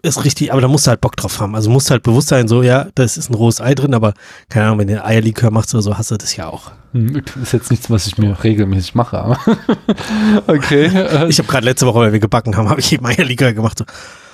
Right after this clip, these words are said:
Speaker 1: "Hä? Du, da ist Eigelb übrig geblieben." So, "Ah, das ist aber schade.
Speaker 2: <laughs>
Speaker 1: Ich geh mal in den Keller. Tschüss."
Speaker 2: I see. Jetzt aber, Metallkappe oben drauf.
Speaker 1: Eis rein.
Speaker 2: Eis ist drin, ja.
Speaker 1: Eis ist drin, Metallkappe drauf und zwar schief sozusagen.
Speaker 2: Ja.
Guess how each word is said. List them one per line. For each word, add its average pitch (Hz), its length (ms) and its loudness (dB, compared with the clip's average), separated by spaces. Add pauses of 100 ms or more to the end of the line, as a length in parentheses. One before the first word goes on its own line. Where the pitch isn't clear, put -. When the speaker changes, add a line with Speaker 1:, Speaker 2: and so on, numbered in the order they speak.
(160)
Speaker 1:
"Hä? 185 260 4 (240)
Du, 123 140 2
da 123 120 2
ist - 140 -2
Eigelb 180 300 2
übrig 123 280 2
geblieben." 110 300 2
So, 107 120 2 (100)
"Ah, - 180 0
das - 160 -2
ist - 60 2
aber 233 160 2
schade. 110 580 2 (180)
Speaker 2:
<laughs> - 0 -
Speaker 1:
Ich 156 560 0
geh 160 120 0
mal 202 100 4
in 214 80 0
den - 80 -4
Keller. 131 240 2 (220)
Tschüss." 226 460 4
Speaker 2:
I 139 340 0
see. 110 500 -4 (180)
Jetzt 180 280 2
aber, 113 280 2 (220)
Metallkappe 185 640 0
oben 175 220 2
drauf. 165 380 0 (300)
Speaker 1:
Eis 170 280 0
rein. 208 280 2 (640)
Speaker 2:
Eis 151 300 2
ist 156 120 2
drin, 214 260 2
ja. 180 260 2 (240)
Speaker 1:
Eis 139 240 0
ist - 80 -10
drin, 214 300 0 (100)
Metallkappe 170 500 2
drauf 190 300 0
und 160 100 -2
zwar 160 340 4 (160)
schief 156 400 2
sozusagen. 113 520 2
Speaker 2:
Ja. 127 280 2